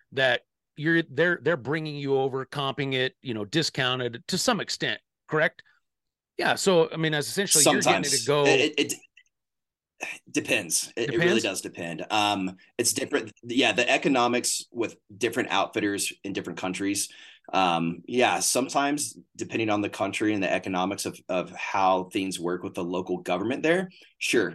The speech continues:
Speaker 2: they're, they're usually comping my days 'cause I'm there kind of as, as extra help to the outfitter.
Speaker 1: You bet,
Speaker 2: Um,
Speaker 1: yeah.
Speaker 2: I'm rolling up my sleeves and doing whatever I can to make it a positive experience. So
Speaker 1: Yeah, yeah.
Speaker 2: I'm not having to pay for bed nights and food.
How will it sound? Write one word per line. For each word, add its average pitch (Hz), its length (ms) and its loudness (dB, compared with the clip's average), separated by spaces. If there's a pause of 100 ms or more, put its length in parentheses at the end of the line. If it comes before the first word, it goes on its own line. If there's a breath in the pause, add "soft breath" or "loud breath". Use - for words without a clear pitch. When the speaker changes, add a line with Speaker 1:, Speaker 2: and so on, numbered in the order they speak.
Speaker 2:
they're, 110 180 2
they're 135 100 2
usually 170 280 2
comping 120 320 0
my 107 160 0
days 90 400 -2
'cause 107 160 -6
I'm 104 140 -2
there 98 240 -2
kind 110 200 -2
of 95 60 -2
as, 95 200 0
as 98 240 -6
extra 95 360 -2
help 98 280 -2
to 104 140 0
the 85 120 0
outfitter. 101 500 0 (180 loud breath)
Speaker 1:
You 160 100 -10
bet, 180 140 4
Speaker 2:
Um, 82 120 2
Speaker 1:
yeah. 101 80 2
Speaker 2:
I'm - 120 -2
rolling 95 300 0
up - 80 -6
my 90 80 -4
sleeves 90 500 2
and 82 280 -4 (840 soft breath)
doing 110 340 6
whatever 101 320 4
I 90 80 2
can 92 260 -4
to 87 60 -2
make 87 180 -2
it 90 60 -6
a 87 40 -6
positive 78 420 -2
experience. 76 440 -4
So 87 240 2
Speaker 1:
Yeah, 147 80 -4
yeah. - 120 -8
Speaker 2:
I'm 113 100 2
not 117 140 2
having 95 180 0
to 85 60 -4
pay 92 220 -4
for 87 120 -6
bed 90 300 0
nights 85 300 0
and 73 140 -12
food. 101 360 -2